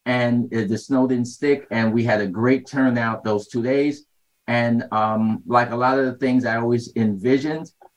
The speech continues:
I said I could take this on the road. So the second year I did Atlanta, Philadelphia, Washington, and, uh, New York City again. And it was very successful. And the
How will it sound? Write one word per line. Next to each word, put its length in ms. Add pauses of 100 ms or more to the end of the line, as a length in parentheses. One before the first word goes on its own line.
I 140
said 180
I 120
could 180
take 300
this 180
on 160
the 100
road. 460
So 140
the 100
second 400
year 180
I 120
did 180
Atlanta, 640
Philadelphia, 680
Washington, 1000 (400)
and, 320
uh, 120
New 140
York 220
City 320
again. 540 (400)
And 200
it 80
was 180
very 260
successful. 680
And 180
the 160